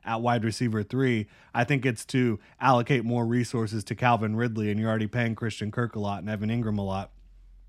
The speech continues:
I don't think they're gonna go get a Gabe Davis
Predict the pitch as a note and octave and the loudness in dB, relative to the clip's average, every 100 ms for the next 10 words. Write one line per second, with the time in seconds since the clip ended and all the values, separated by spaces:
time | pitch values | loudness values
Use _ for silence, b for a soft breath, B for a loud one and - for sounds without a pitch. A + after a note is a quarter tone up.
0 | - - - C3+ C3+ - C#3 C3+ A#2 A#2+ | -20 -20 -6 2 2 4 0 2 0 0
1 | A2 B2 G#2+ B2+ A#2+ b b b - A#2 | -2 -2 -2 -4 -6 b b b -8 0
2 | B2+ B2 A2 A#2 A#2 A#2 A2 | 4 4 2 0 2 0 -4